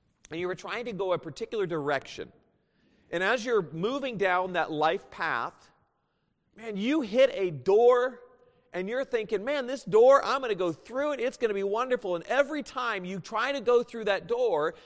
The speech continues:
that door, I mean, it just proverbially just opens up and slams you right in the face, and you're just like, "I guess I'm not supposed to go that direction."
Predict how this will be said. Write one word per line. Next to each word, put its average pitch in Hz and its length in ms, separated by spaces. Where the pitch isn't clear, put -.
that 254 360
door, 190 460
I 208 120
mean, 220 160
it 285 200
just 220 280
proverbially 208 760
just 202 220
opens 262 400
up 240 200
and 156 100
slams 247 420
you 233 80
right 240 240
in 220 80
the 185 80
face, 220 520
and 190 80
you're 247 100
just 220 220
like, 156 220
"I - 60
guess 127 160
I'm 151 80
not 175 140
supposed 202 220
to 214 40
go 247 140
that 214 180
direction." 147 460